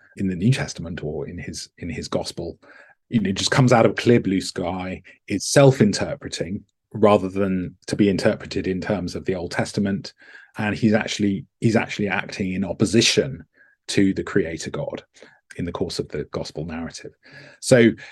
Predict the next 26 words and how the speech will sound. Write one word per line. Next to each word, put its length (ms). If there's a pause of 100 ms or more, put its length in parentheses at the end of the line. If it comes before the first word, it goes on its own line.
(140)
we, 260
we've 200
got, 220 (480)
you 80
know, 120
various 460
different 400
ways 420
in 120
which 180
the 120
Old 160
Testament 440
is 140
treated. 500
The 220 (100)
Gospel 300
of 80
Truth 560 (280)
pretty 160
much 220
ignores 400
the 80
Old 160
Testament 380
alto-, 260